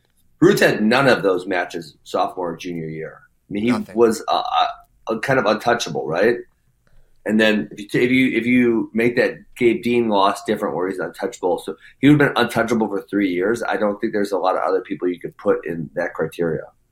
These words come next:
Speaker 1: I mean, almost, almost no one. Who, who could you do?
Speaker 2: No, I mean, very few.
Speaker 1: Kale?
Speaker 2: Zane, Kale.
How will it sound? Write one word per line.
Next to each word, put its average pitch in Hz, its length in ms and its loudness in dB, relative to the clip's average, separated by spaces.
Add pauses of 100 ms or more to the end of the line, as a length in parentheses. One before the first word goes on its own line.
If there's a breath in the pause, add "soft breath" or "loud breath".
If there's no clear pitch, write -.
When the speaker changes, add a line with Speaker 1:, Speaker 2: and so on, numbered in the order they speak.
(220)
Speaker 1:
I - 40 0
mean, 127 140 4
almost, 151 340 4
almost 165 280 4
no 120 180 4
one. 104 340 2
Who, 180 180 8
who 170 180 8
could 170 140 0
you 143 80 -2
do? 160 380 2 (1300)
Speaker 2:
No, 120 160 -10 (100)
I 120 80 -12
mean, 113 140 -10
very 113 240 -2
few. 123 200 -12
Speaker 1:
Kale? 156 600 4
Speaker 2:
Zane, 110 420 -12
Kale. 110 500 -10